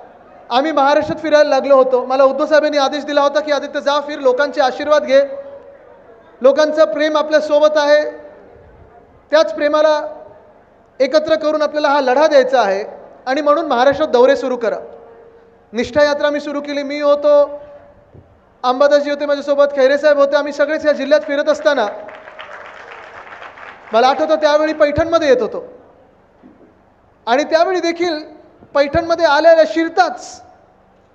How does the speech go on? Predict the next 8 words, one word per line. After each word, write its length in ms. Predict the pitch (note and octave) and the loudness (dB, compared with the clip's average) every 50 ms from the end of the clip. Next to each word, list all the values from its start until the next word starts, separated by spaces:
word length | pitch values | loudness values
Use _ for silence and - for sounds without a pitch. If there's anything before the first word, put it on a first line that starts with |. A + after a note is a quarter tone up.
| _ - | _ -2
मला 60 | C4+ | 0
वाटतं, 220 | D4 D#4 D4 E4+ | 2 2 2 2
मनोजी, 300 | E4 D#4+ D#4+ E4+ E4 E4 | 0 0 0 0 0 0
आपणच 400 | E4+ D#4 D4+ - E4+ E4+ F4 F4 | 0 -2 0 -2 -4 -4 -4 -6
तिथे 460 | E4+ D#4+ - E4 E4 D#4+ D#4+ D4 - - - - - - - - - _ _ _ _ _ _ - | -8 -6 -4 -2 0 0 0 -2 -4 -6 -10 -14 -16 -18 -20 -20 -20 _ _ _ _ _ _ -8
दरवाज्यावर 440 | - - C4+ C#4 D4 D#4 D4+ D#4 D#4 | 0 2 4 6 6 4 2 2 -2
उभे 160 | D4+ D4+ D4+ | 0 4 4
होतात, 260 | D4 C4+ C4 A#3+ G3 | 4 4 4 2 -2